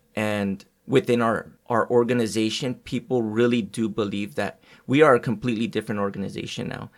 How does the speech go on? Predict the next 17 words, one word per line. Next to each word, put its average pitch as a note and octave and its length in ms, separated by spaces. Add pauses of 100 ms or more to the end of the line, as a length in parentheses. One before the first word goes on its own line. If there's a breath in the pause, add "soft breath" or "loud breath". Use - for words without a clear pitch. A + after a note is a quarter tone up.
(420 soft breath)
People C3 340
see B2 340
it, - 120
the - 60
teachers A2+ 440
believe A2 420
it, A2 260
the, G#2+ 100 (260)
and A2+ 200
so A2+ 540
there's A#2+ 240
a A2+ 60
lot A#2 240
of A2+ 80
energy A2 420
right G2 240
now. G#2 240